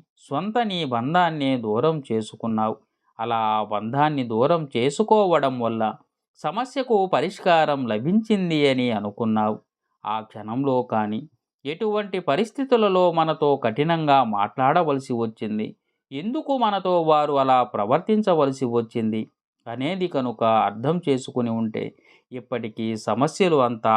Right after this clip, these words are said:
ఆ రోజే తీరిపోయి ఉంటాయి బిడ్డ. అదేమి విచిత్రమో కానీ, దూర దూరంగా నాటిన మొక్కలు కూడా పెరిగే కొద్దీ దగ్గరవుతాయి. కానీ మనుషులు మాత్రం పెరిగే కొద్దీ ఒకరికొకరు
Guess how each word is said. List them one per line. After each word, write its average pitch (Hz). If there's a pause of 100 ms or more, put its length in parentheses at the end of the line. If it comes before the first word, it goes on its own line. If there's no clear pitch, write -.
ఆ 117
రోజే 120
తీరిపోయి 117
ఉంటాయి 107
బిడ్డ. 117 (560)
అదేమి 113
విచిత్రమో 139
కానీ, 110 (440)
దూర 151
దూరంగా 185
నాటిన 135
మొక్కలు 117
కూడా 131
పెరిగే 131
కొద్దీ 123
దగ్గరవుతాయి. 107 (340)
కానీ 107 (480)
మనుషులు 156
మాత్రం 131
పెరిగే 127
కొద్దీ 117
ఒకరికొకరు 120